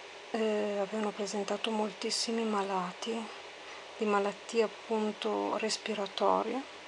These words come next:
Questo consulto mi va a dire maggiormente che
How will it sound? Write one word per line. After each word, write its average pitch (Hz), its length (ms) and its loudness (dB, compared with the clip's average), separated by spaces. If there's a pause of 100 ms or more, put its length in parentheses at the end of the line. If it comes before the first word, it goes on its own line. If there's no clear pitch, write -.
(2750)
Questo - 340 0
consulto 254 680 2
mi 240 180 6
va 214 400 4 (540)
a 240 120 4
dire 220 540 4 (1400)
maggiormente 214 760 2
che 202 360 -2